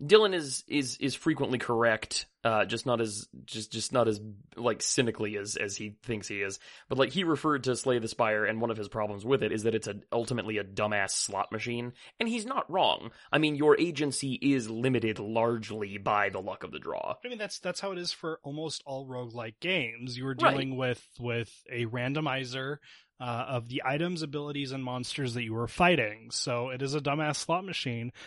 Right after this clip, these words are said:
Speaker 2: Doesn't mean it's
Speaker 1: Yeah.
Speaker 2: a bad one. Uh,
Speaker 1: Did you ever play, um, Dead Cells?
Speaker 2: No.
Speaker 1: Oh, dude, grab that on your Switch. It is so good. Did you play Hollow Knight at all?
Speaker 2: No. I have that on my,
Speaker 1: Okay.
Speaker 2: my Switch. I just haven't played it.
Speaker 1: Hollow Knight's incredible.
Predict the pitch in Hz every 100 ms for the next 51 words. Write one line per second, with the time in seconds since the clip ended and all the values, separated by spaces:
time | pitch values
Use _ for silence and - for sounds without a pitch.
0 | - 139 123 123 113 104 117 123 190 -
1 | 127 113 123 160 - _ _ - 131 117
2 | 113 113 214 339 - 370 269 185 156 127
3 | 120 113 110 117 117 - 107 113 143 -
4 | - 123 110 98 - - - - - _
5 | _ _ _ - 139 143 127 160 127 139
6 | 165 160 180 160 160 156 - 156 165 -
7 | - - _ _ 165 170 156 139 123 -
8 | 202 170 170 165 143 151 165 190 175 -
9 | 175 196 214 208 214 233 - 240 208 190
10 | _ 151 165 139 147 139 123 117 110 135
11 | 120 98 - - 113 - - 127 113 110
12 | 107 104 - 107 107 170 165 147 139 -
13 | 131 117 - - - 120 113 117 113 62
14 | 65 53